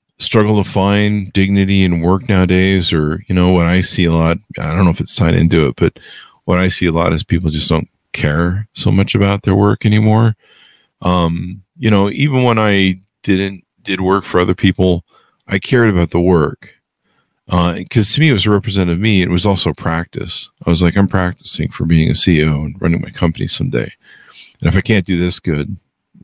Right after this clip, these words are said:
I don't think I'll work that good on, on my thing. So I'm gonna master this and be good at what I do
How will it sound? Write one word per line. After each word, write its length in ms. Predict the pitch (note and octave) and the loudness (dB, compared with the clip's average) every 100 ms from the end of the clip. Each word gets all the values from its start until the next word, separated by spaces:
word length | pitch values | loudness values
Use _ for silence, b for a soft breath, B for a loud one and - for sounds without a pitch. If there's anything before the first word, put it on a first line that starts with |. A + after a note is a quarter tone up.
| - | -2
I 80 | |
don't 160 | E2 D#2 | 0 2
think 120 | E2+ | 0
I'll 80 | D2+ | 2
work 180 | D2 D2 | 0 0
that 200 | D2 B1+ | -2 -2
good 160 | C#2 D2+ | 0 0
on, 100 | C2+ - - - | -2 -6 -8 -2
on 80 | |
my 100 | C#2+ D2+ | 0 0
thing. 360 | F2 D2+ - | 0 0 -2
So 120 | - | 0
I'm 80 | F2 | 4
gonna 140 | F2+ D#2 | 4 4
master 420 | D#2+ E2 - D#2 | 2 0 -2 0
this 280 | E2 E2 - | 0 0 -2
and 80 | |
be 100 | D2 | -4
good 140 | D2 D2 | 0 0
at 60 | B1+ | 2
what 120 | D2+ | 2
I 100 | D2 | 2
do 260 | - D2 | 0 0